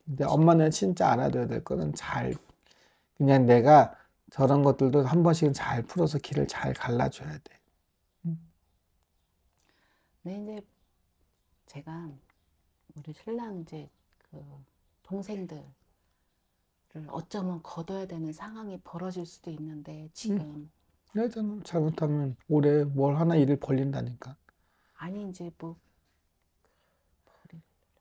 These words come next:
Speaker 1: 응.
Speaker 2: 근데 그걸 진짜 그렇게 해, 해야 되는지 말아야 되는지.
Speaker 1: 엄마 그거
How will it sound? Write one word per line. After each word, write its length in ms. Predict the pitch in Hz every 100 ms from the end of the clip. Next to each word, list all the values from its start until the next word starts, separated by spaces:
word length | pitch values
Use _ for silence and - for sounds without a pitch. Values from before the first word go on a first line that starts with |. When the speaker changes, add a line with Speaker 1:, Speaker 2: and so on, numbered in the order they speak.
| _ -
Speaker 1:
응. 140 | 190 185 _ _ _ _ _
Speaker 2:
근데 140 | 165 160
그걸 280 | 165 165 151
진짜 460 | - 160 160 151 - _ _ _ _ _
그렇게 380 | - _ - 160
해, 280 | 190 233 - -
해야 200 | 277 269
되는지 560 | 233 190 165 - 160 -
말아야 400 | - 147 170 170
되는지. 560 | 170 160 151 151 - 151 156 160
Speaker 1:
엄마 440 | 143 147 254 262 240
그거 280 | 165 160